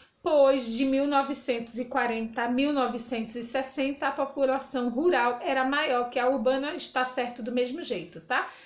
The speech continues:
Letra C. O que ocorre a partir de mil novecentos e setenta?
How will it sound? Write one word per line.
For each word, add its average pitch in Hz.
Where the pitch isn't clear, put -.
Letra 359
C. -
O 302
que -
ocorre 240
a 254
partir 262
de 233
mil 262
novecentos 294
e 277
setenta? 269